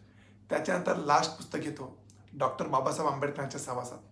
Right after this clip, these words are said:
हे लिहिलेलं आहे माई आंबेडकरांनी, म्हणजे सविता आंबेडकरांनी. ते बाबासाहेबांच्या दुसऱ्या पत्नी होत्या आणि त्यांनी त्यांच्या शेवटच्या काळातील त्यांचे आरोग्य, घरातील शांतता, त्यांचा कामाचा ताण, नागपूर दीक्षा सोहळा आणि दैनंदिन संघर्ष याचा अतिशय जवळून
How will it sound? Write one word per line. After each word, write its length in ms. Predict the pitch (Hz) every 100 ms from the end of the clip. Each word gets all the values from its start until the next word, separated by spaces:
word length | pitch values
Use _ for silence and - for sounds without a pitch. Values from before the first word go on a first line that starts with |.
| -
हे 120 | 156
लिहिलेलं 260 | 156 147 151
आहे 100 | 147
माई 320 | 143 143 143
आंबेडकरांनी, 600 | 135 135 135 127 120 123
म्हणजे 200 | 131 143
सविता 320 | 143 139 143
आंबेडकरांनी. 680 | 131 127 123 120 120 120 - - - - - -
ते 60 |
बाबासाहेबांच्या 580 | - 139 156 165 156 165
दुसऱ्या 260 | 147 143 156
पत्नी 280 | - - 143
होत्या 240 | 123 123 - - - - -
आणि 160 | - 160
त्यांनी 440 | 165 - - 185
त्यांच्या 260 | - 165 180
शेवटच्या 360 | - 165 165 180
काळातील 540 | 165 151 - 131 - - -
त्यांचे 220 | 143 151
आरोग्य, 560 | 139 143 131 139 135 127 - - - -
घरातील 380 | 139 147 139 143
शांतता, 600 | 143 127 143 139 127 120 - - -
त्यांचा 200 | 147 143
कामाचा 400 | 151 135 143 143
ताण, 380 | 143 139 131 127 - - - - -
नागपूर 340 | 143 135 - 143
दीक्षा 280 | 151 165
सोहळा 500 | 151 151 135 127 127 - - - - - -
आणि 160 | 160 170
दैनंदिन 440 | 165 165 175 165
संघर्ष 400 | - 147 143 - - - - -
याचा 200 | 156 143
अतिशय 400 | - - 208 226
जवळून 380 | 180 139 185 202